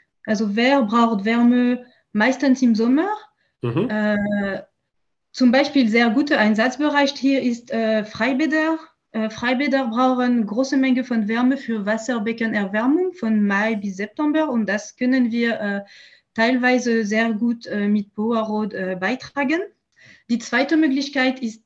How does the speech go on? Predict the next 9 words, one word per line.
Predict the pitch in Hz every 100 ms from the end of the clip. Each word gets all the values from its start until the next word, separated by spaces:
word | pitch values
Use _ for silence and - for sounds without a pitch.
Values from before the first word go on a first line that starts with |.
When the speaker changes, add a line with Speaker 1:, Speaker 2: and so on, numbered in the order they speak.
| _
Speaker 1:
die | 190 202 220
Indirektnutz. | 214 202 202 285 285 320 320 - - -
Das | 220 226
heißt, | 208
hier | - 233 240 226
brauchen | 208 233 240 247 233
wir | 226 226 220
ein, | 202 202 196 196
ähm, | 185 185 180 180 175 190